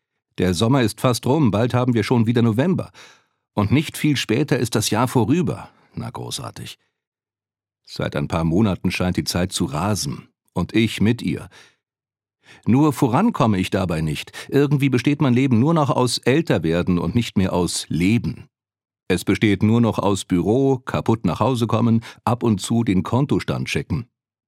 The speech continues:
Ich rase und stagniere gleichzeitig. Großartig, wirklich.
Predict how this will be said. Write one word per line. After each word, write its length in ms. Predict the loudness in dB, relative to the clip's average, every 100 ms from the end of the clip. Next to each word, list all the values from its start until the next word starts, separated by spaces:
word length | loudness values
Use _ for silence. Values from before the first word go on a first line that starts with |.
| -2
Ich 280 | -2 -2 0
rase 600 | 0 2 0 0 0 0
und 220 | 0 0
stagniere 600 | -2 -2 0 0 2 0
gleichzeitig. 960 | 2 2 0 -2 -6 -6 -10 -18 -20 _ _ _ _ _
Großartig, 840 | -2 2 2 0 -4 -6 -10 -4
wirklich. 480 | 0 0 -2 -12 -14